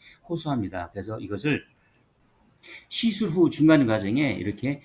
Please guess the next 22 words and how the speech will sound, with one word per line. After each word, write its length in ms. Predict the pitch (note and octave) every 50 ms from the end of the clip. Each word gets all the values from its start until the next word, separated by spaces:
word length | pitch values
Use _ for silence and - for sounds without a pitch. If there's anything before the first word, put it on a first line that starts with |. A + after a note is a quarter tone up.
| - - _ _ -
붉게 420 | B2+ C3+ C3 - D#3+ D#3 C3+ -
보이는 300 | - A2 A2 A2+ G#2 F#2+
것은, 400 | F#2 F#2 C3 F3 E3 A2+ F#2 - _ - - - - - - _
어, 240 | - G#2 G#2 G2+ - - _ _ _ - - - _ _ _ _ - - -
박피든 580 | - - - - - C#3 C3+ C3+ - C#3+ C#3 -
아래쪽에 440 | - A#2+ D3+ D#3+ D#3 - E3 C#3+ C3
있는 480 | G#2+ G2+ G2+ A2 C#3+ E3 C#3+ G2+ - - _ - - _ _ _ _ _ -
모세혈관이 720 | A2+ C3 D3+ D3 D#3+ D#3 D3 C#3 A#2+ A2 G2+ G#2 A2 A2 -
비쳐 240 | - - D3 C3+
보이는 240 | A#2 A#2+ A2+ G2+ G2+
것으로서, 580 | F#2+ F2 E2 E2+ E2+ D#2+ - - A2 G#2 G#2 G#2
이때는 560 | G#2 G#2 - A#2 G#2 A2 C#3+ D3 B2 F#2 - - _ _ _ _
우리가 380 | A#2 G#2 F#2+ G2+ A2 C3 - - - - _ _ -
짙은 320 | - - - - A#2+ A2+
화장이라든가 760 | - - G3+ G3 G#3 F#3+ F3 D#3 B2 G#2+ G#2 F#2+ F#2 G2+ G#2+ -
선크림으로 720 | - - A3 G#3 - - F3+ D#3 C#3 A2+ F#2+ F#2+ G#2 G2
우리가 380 | F2+ E2+ F2+ F2 A2+ C#3 D#3 - _ _ - _ -
커버를 360 | - F3+ E3 E3 D#3 C3+ A#2+
해주는 240 | A2+ A2 A#2 G2+ F#2+
게 60 | F#2
좋겠습니다. 720 | F2+ - - _ A2 G#2 - - G2+ F2+ E2 F2 E2+ E2+ - _ _ - - - - - _ -
이 200 | D3 C#3 C#3 -